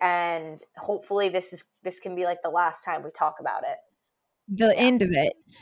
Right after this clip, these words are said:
Speaker 2: So, yeah, you guys, I'm not gonna lie. Um, I feel like w-, I, exactly what Aaron just said. Like, I feel like I was very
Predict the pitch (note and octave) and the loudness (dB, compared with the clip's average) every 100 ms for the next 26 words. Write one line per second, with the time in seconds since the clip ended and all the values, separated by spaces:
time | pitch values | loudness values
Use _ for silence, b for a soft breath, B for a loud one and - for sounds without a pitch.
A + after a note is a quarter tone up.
0 | b b b b b - - D#4+ D#4 D#4 | b b b b b 0 4 6 8 8
1 | C4+ B3+ B3 B3 B3 A#3+ - C#4 E4 D#4 | 8 8 8 10 10 8 4 4 6 6
2 | A#3+ B3+ A#3+ G#3+ A3 B3+ A#3 G#3+ G#3+ A#3 | 6 6 8 6 8 8 8 8 8 6
3 | B3 - A#3 A#3 A#3 A#3 A3+ - A#3 A#3+ | 4 4 6 8 8 6 2 2 2 2
4 | D4 E4 D4+ B3 - A3+ - G#3 G#3 A3 | 4 6 6 4 2 4 4 0 -2 2
5 | B3+ C4 C4 A#3 G#3+ G3+ G#3 G3 - F3 | 4 4 6 6 4 2 2 0 0 0
6 | F#3 G3+ - A3+ B3+ - C4 A#3+ G#3 F#3+ | 2 0 2 4 4 4 4 4 4 4
7 | G3+ G3 G3 G3+ G3+ G#3 G#3+ A3 G#3+ G#3+ | 2 0 0 4 6 8 8 6 6 4